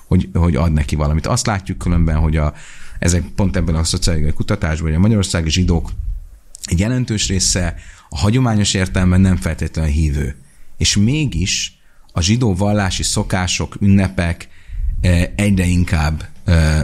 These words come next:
divatossá válnak, egyre inkább részévé válnak az életüknek, ha mondjuk az egyel vagy kettővel korábbi nemzedékekhez hasonlítjuk őket.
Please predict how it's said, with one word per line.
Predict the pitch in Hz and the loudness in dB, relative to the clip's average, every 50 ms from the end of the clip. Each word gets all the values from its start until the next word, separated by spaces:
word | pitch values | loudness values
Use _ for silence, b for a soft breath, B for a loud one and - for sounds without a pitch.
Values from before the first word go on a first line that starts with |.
| - - - | -2 -2 0
divatossá | - 85 80 78 - - 76 - - - 76 73 | 0 2 2 2 2 0 0 0 0 -2 -4 -4
válnak, | 73 78 76 76 76 78 76 73 - | -4 -4 -4 -2 -2 -2 -2 -2 0
egyre | 90 92 82 82 | 0 0 2 2
inkább | 85 85 80 - 80 76 82 | 2 2 2 0 0 0 2
részévé | 87 85 85 - - 82 76 78 76 | 2 2 2 2 0 -2 -2 -2 -2
válnak | 76 73 69 69 69 69 73 71 - | -4 -4 -6 -6 -6 -6 -6 -6 -4
az | 76 78 | -4 -2
életüknek, | 78 73 76 71 - - 71 - - 98 113 117 B B B B B | -2 0 -2 -2 -4 -4 -4 -2 0 0 0 -2 B B B B B
ha | - 87 | -2 2
mondjuk | 90 90 87 82 80 - | 2 4 4 4 2 2
az | 78 73 - | 0 -2 0
egyel | - - 90 85 78 80 78 76 | 0 2 2 2 2 2 0 0
vagy | 71 67 69 | 0 -2 -2
kettővel | - - 73 71 - - 73 69 71 71 | -2 -4 -4 -4 -4 -6 -4 -2 -4 -4
korábbi | - - 71 67 67 71 73 | -2 -2 -4 -2 -2 -2 -2
nemzedékekhez | 71 71 69 69 69 69 65 69 - - - - - - - - | 0 0 0 0 0 0 -2 -2 -2 -4 -4 -4 -2 -2 -2 -2
hasonlítjuk | - 69 - - 65 64 - - - - - - | -2 -2 -2 -2 -2 -2 -4 -4 -6 -8 -6 -6
őket. | 67 - - - - B | -6 -4 -4 -4 -6 B